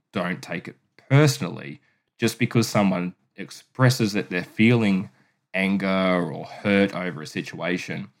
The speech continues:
doesn't necessarily mean that they are expressing it at you or blaming you for that." So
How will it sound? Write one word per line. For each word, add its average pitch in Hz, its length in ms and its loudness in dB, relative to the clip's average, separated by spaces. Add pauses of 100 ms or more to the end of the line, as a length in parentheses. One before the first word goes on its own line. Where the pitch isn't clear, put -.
(360)
doesn't 98 360 0
necessarily 107 760 0
mean 90 380 -4
that - 160 -12
they 85 220 -2
are 82 100 -10
expressing - 560 -16
it 87 120 -14 (280)
at 87 340 -12 (340)
you 87 520 -6 (180)
or 92 120 -14
blaming 92 640 -6 (580)
you 101 460 6
for 95 420 0
that." - 380 -6 (640)
So 87 460 0